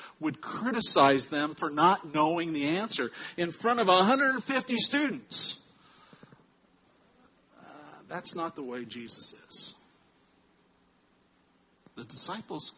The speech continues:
could have asked Jesus, "Jesus, we don't understand. Help us to understand. What are you, what do you mean that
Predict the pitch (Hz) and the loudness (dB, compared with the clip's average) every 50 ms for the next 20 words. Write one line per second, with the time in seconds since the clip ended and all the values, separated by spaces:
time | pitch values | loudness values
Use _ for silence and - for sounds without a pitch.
0 | _ _ - - - 185 185 180 175 165 156 147 135 131 - _ _ _ _ _ | _ _ -20 -14 -10 -8 -8 -6 -6 -8 -8 -10 -12 -14 -20 _ _ _ _ _
1 | _ _ _ _ _ - 147 131 127 - - 143 156 151 143 131 - - - 131 | _ _ _ _ _ -12 -12 -12 -12 -14 -14 -10 -10 -8 -8 -8 -10 -12 -10 -10
2 | 139 135 127 - 120 107 113 - - - - 190 - - 214 - - - 165 180 | -8 -8 -6 -8 -8 -8 -10 -12 -12 -12 -12 -10 -10 -8 -8 -10 -10 -12 -14 -14
3 | 202 220 226 - 214 196 185 175 - - - 151 160 160 - 165 - - - - | -14 -14 -12 -12 -10 -10 -10 -12 -14 -16 -16 -16 -16 -16 -14 -12 -12 -12 -10 -12
4 | 160 156 151 147 139 131 127 123 131 _ _ - - - - _ - 131 - 214 | -14 -14 -14 -14 -14 -14 -16 -16 -20 _ _ -20 -20 -20 -20 _ -12 -8 -8 -8
5 | 233 - - 226 196 - - - - 170 - 165 160 156 143 135 - - 165 151 | -8 -6 -8 -8 -8 -8 -10 -10 -10 -10 -10 -10 -10 -10 -8 -8 -6 -4 -4 -4
6 | 139 123 - - - - - _ 156 160 202 247 285 254 220 196 185 196 196 196 | -4 -6 -8 -14 -18 -20 -18 _ -8 -6 -6 -6 -6 -8 -8 -10 -10 -10 -10 -10
7 | 190 190 190 175 - _ _ _ 214 220 240 233 220 226 220 208 196 180 170 180 | -10 -10 -12 -14 -18 _ _ _ -8 -6 -6 -6 -6 -4 -4 -4 -4 -4 -6 -6
8 | 180 180 175 156 143 139 127 127 117 113 131 131 117 | -6 -6 -6 -6 -6 -6 -6 -8 -10 -8 -8 -8 -8